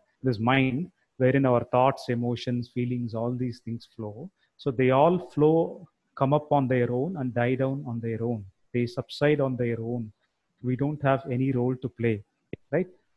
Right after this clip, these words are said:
See, i-, if there is a problem only, then you have to resolve, right?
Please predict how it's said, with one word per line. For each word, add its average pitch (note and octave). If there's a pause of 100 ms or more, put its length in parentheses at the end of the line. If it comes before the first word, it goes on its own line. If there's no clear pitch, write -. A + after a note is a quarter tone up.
See, E3+ (460)
i-, E3
if B2+
there D3
is D#3+
a E3+
problem D3
only, E3+
then D#3+
you D3+
have D3
to C#3+
resolve, B2
right? C3+